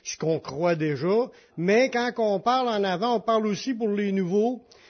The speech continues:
puis on parle aussi, vu qu'on est étendu sur Internet, on parle à des gens qui ont peut-être aucune connaissance des choses de Dieu. Puis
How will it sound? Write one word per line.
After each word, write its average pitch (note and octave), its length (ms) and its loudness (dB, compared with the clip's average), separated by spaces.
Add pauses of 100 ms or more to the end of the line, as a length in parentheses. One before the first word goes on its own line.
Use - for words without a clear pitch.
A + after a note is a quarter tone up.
(140)
puis G3 100 2
on G3 140 2
parle A#3 320 2
aussi, C4 480 -4
vu G3 240 -6
qu'on F#3 400 -2
est F#3 180 -2
étendu F#3 540 -2
sur F3 160 -10
Internet, E3 640 -4
on D#3 180 0
parle F#3+ 320 -2
à D3 100 0
des C#3+ 280 -2
gens F3 340 -4 (340)
qui - 80 -8
ont D3 120 -2
peut-être F3 460 -2
aucune G3 340 0
connaissance D#3+ 680 -4
des C3 160 -4
choses C3 320 -8
de B2 140 -8
Dieu. A2 240 -12 (840)
Puis F#3+ 260 -4